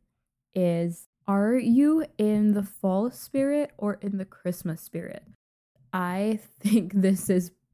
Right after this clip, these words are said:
potentially one of the most crucial <laughs> questions because November, like,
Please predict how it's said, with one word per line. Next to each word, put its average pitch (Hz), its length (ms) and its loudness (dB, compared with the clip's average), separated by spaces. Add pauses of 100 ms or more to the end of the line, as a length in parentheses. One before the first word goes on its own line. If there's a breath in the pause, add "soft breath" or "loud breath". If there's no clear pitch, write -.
potentially 196 720 -2
one 180 200 2
of 175 140 -6
the 175 80 -2
most 170 500 -4 (400)
crucial 214 540 4
<laughs> - 0 -
questions 226 960 -2 (400 soft breath)
because 220 680 2 (180)
November, 208 880 2
like, 190 320 -2